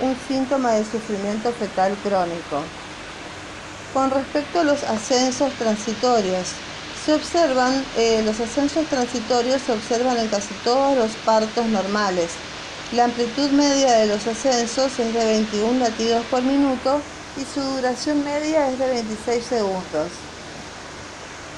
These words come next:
Cuarto, las espigas. Las espigas son caídas transitorias de la frecuencia cardíaca fetal, muy bruscas,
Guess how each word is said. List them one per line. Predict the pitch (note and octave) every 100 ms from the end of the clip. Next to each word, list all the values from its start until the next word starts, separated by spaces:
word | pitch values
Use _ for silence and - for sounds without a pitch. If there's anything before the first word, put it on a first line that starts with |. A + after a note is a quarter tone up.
| -
Cuarto, | C4 A3+ G#3 F#3+ F#3
las | G3+ G#3
espigas. | A3 - B3+ G#3 F#3 F#3 - -
Las | B3 B3+ C#4+
espigas | C#4 - D4+ C4+ C#4 C#4
son | C4 B3+
caídas | B3 A3+ A#3 B3+ C4 C4
transitorias | A3+ G3+ G3+ G3+ A3+ A3+ A#3+ A#3
de | A3
la | F#3+
frecuencia | F#3+ F3+ G3 G3 A3
cardíaca | G#3+ F3+ F#3 G3+ G3+ G3+
fetal, | G#3+ A3 A#3 A3+ B3 - - - -
muy | C4+ E4 D4+
bruscas, | C4+ C4 - - C4+